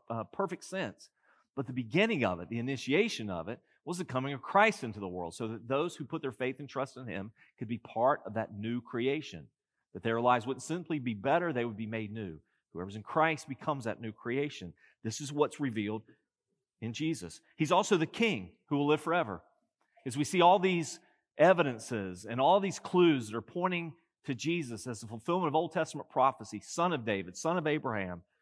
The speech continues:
we see he is that king. He is the king promised in Second Samuel seven thirteen, of whom it was said, "I will establish the throne of his kingdom forever." He is the king. Of Second Samuel seven sixteen, "Your house, your kingdom shall be made sure forever."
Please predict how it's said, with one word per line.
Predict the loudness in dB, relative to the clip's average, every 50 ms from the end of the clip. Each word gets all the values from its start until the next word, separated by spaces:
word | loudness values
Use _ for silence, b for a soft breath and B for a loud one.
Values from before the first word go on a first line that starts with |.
| _ _ _ _
we | -6 -4
see | 0 2 2
he | 2 4 2 0
is | 2 6 8 8 8 8 4 2 4
that | 4 4 4 4 0
king. | -6 -6 -6 -6 -4
He | -2 -2 2 2
is | 2 0 0
the | -4 -8
king | -4 -2 -2 0 0 -2 -4 -6 b b b b b _ _
promised | 2 4 4 4 4 2 -4 -6
in | -8
Second | -2 0 -2 -2 -2 -6
Samuel | -6 -2 -2 -2 0 -2 -4 -8
seven | -2 -2 0 0 0 -2
thirteen, | -4 -4 -6 -6 -6 -8 -8 -8 -8 -10 -14 -18 _ _ _ _ _ _ _ _ _ _ -2
of | -2 2 4
whom | 4 4 6
it | 4 4
was | 4 0 -2 0
said, | 2 4 6 8
"I | 8 8 6
will | 6 4 0
establish | -2 -4 -4 0 4 4 4 4 2 0 -4 -6
the | -8 -10 -10
throne | -8 -6 -4 -2 -2 -2 -4
of | -4
his | -6 -10 -10
kingdom | -8 -6 -6 -4 -6 -6
forever." | -4 -2 0 0 2 0 -2 -6 -8 -12 _ _ _ _ _ _ _ _ _ _ _ _ _ _ -20 -16 _
He | 0 2 2
is | 2 2
the | -2 -8
king. | -8 -6 -6 -6 -6 -8 -10 -14 _ _ _ _ _ _ -14
Of | -8
Second | 0 0 0 0 0 -2
Samuel | -2 -2 -2 0 -2
seven | -4 0 2 2 2 2 -2
sixteen, | -2 -2 -2 -2 -2 -6 -6 -4 -4 -4 -4 -6 -10 -14 _ _ _ _ _
"Your | -2 0 0 0
house, | 2 4 6 6 6 4 2 -2
your | -4
kingdom | -4 -4 -4 -4 -2 -2 -2 -4
shall | -2 -2 0
be | 0 0 0
made | 0 0 0 -2
sure | -4 -6 -4 0 0 0 0
forever." | 0 0 0 0 0 -2 -4 -8 -14 -18